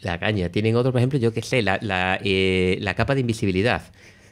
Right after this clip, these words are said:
La activas y entonces que coges tu disco y te lo quitas. Y cuando te vuelva a tocar, lo vuelves a colocar donde tú quieras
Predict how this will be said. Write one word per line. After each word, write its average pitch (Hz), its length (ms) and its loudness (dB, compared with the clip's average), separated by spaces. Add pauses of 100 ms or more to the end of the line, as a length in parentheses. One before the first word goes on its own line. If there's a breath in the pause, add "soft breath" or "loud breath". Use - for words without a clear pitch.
(140 loud breath)
La 98 160 -2
activas 175 520 -2
y 104 60 -2
entonces 101 300 0
que 113 160 -2
coges 127 200 0
tu 139 120 0
disco 143 200 0
y 175 40 0
te 143 100 0
lo 90 100 0
quitas. - 520 -10
Y 107 100 -2
cuando 92 240 0
te - 80 2
vuelva 113 200 2
a - 20 -10
tocar, 151 320 0
lo 113 140 2
vuelves 117 200 2
a 139 80 2
colocar 139 320 0
donde 110 240 2
tú 143 180 2
quieras 170 440 0